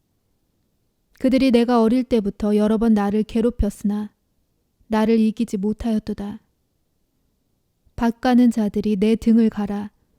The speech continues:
그 고랑을 길게 지었도다. 여호와께서는 의로우사 악인들의 줄을 끊으셨도다. 무릇 시온을 미워하는 자들은 수치를 당하여 물러갈지어다.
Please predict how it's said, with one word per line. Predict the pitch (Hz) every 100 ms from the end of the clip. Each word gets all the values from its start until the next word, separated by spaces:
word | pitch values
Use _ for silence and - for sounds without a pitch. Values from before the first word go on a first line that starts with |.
| _ _
그 | - 240
고랑을 | - 240 240 233 240
길게 | 240 247 247 247
지었도다. | 240 226 214 - 202 196 202 _ _ _ _ _ _ _ _ _ _ _ _ _ _ _ _ _ _ _ -
여호와께서는 | 214 226 233 240 - 226 233
의로우사 | 220 220 226 226 214 - 208 214 _ _ _ _ -
악인들의 | 220 226 262 240 226
줄을 | 220 233 214
끊으셨도다. | 208 277 269 - 220 214 208 208 214 _ _ _ _ _ _ _ _ _ _ _ _ _ _ _
무릇 | 220 226 240
시온을 | - 311 294 277 254
미워하는 | 214 240 247 226 202
자들은 | 190 190 196 202 202
수치를 | - 302 - 226 220
당하여 | 226 208 202 202
물러갈지어다. | 196 226 233 220 202 - 208 202 214 214